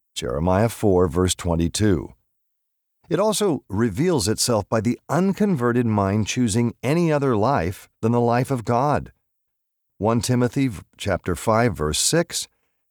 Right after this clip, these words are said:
James five, verse five, Romans seven, verse nine, chapter nine, verse thirty-two, chapter ten, verse three.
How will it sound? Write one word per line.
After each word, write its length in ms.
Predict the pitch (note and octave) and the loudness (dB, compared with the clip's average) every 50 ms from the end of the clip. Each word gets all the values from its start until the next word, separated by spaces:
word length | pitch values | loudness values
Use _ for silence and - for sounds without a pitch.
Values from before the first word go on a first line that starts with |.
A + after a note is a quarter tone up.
| _ _ | _ _
James 400 | - G2 G2+ G#2 A2 A2 G2+ - | -2 0 2 2 2 2 0 -2
five, 400 | - - G#2 F#2+ F#2+ G#2 G#2+ F#2 | -2 -2 0 0 2 0 0 -2
verse 300 | C2+ D2+ D2 D2 C#2+ - | -2 -4 -4 -4 -4 -6
five, 520 | - - A2 A2 A2+ A2+ A#2 A#2 A2+ - - _ _ _ _ _ _ _ _ _ _ | -4 -4 -4 -2 0 0 0 -2 -2 -4 -12 _ _ _ _ _ _ _ _ _ _
Romans 480 | - F2 G2+ B2 C#3 C#3+ C3+ B2 A#2 - | -4 0 0 2 2 2 2 2 2 0
seven, 500 | - - B2 A#2 A2 A#2+ A#2+ A#2 - - _ | 2 2 2 2 2 2 0 0 -2 -4 _
verse 340 | - D2 F2 E2 E2 - - | -4 -2 0 0 0 0 0
nine, 480 | F2 E2+ D#2+ C#2+ G#1+ G1+ G1+ G1+ - - _ _ _ _ _ _ _ | 0 0 -2 -2 -4 -6 -10 -12 -14 -18 _ _ _ _ _ _ _
chapter 380 | - - F2+ F#2+ - - C#3+ C#3 | -4 -2 -2 -2 0 -2 0 0
nine, 340 | B2 G#2+ G2+ G#2 A2+ A2+ F#2+ | 2 2 2 2 0 0 0
verse 280 | F#2 G#2+ G#2+ G2+ - | 0 0 0 -2 -4
thirty-two, 760 | - A2+ A2+ A2+ B2 A2+ - - - C#3 D3+ D3 G#2+ D2 - _ _ _ _ _ _ _ | -2 -2 0 0 0 -2 -2 -4 -4 -2 -2 -4 -6 -8 -10 _ _ _ _ _ _ _
chapter 380 | - - D#2+ D2 - - A#2 A#2 | -8 -6 -4 -4 -4 -2 -4 -4
ten, 400 | - - A2+ A2 G2+ G#2 G#2 F2 | -2 0 2 2 4 4 2 4
verse 300 | D#2+ F2 E2+ F2 - - | 4 4 4 4 0 -2
three. 480 | - - C#2+ D#2+ D#2 C2 G1+ G1+ - | -4 -4 -4 -2 -2 -4 -6 -10 -12